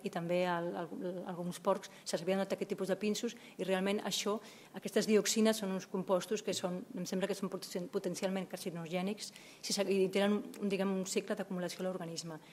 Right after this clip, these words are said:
Llavors, clar, si menges un dia un ou o dos o tres no et passa res, però, evidentment, vull dir, és un risc real, però la gent no, no se n'adona, no? Vull dir,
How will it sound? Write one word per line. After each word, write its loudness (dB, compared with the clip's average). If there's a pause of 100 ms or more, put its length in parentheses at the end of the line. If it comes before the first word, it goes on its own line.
(120)
Llavors, -4
clar, 4
si 2
menges 2
un 0
dia 2
un 2
ou 6
o 2
dos 0
o -
tres 0
no 2
et -4
passa -4
res, -2
però, -6 (240)
evidentment, 4 (400)
vull 0
dir, -10
és 4
un 4
risc 4
real, 6
però 2
la 6
gent 6
no, 4
no -2
se -4
n'adona, -2
no? -2
Vull -2
dir, 0